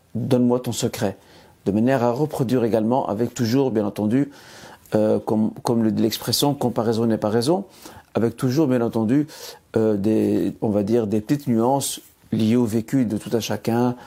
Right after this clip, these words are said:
le, le concours familial, l'environnement dans lequel une personne évolue.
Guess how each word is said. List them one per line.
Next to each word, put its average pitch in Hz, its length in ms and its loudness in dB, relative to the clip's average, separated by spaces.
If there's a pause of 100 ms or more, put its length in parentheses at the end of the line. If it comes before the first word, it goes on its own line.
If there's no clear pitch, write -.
(180)
le, 104 240 -2
le 107 160 0
concours 104 340 -4
familial, 107 440 0
l'environnement 110 500 0
dans 107 100 0
lequel 104 300 -2
une 104 80 -2
personne 110 320 -4
évolue. 101 360 -2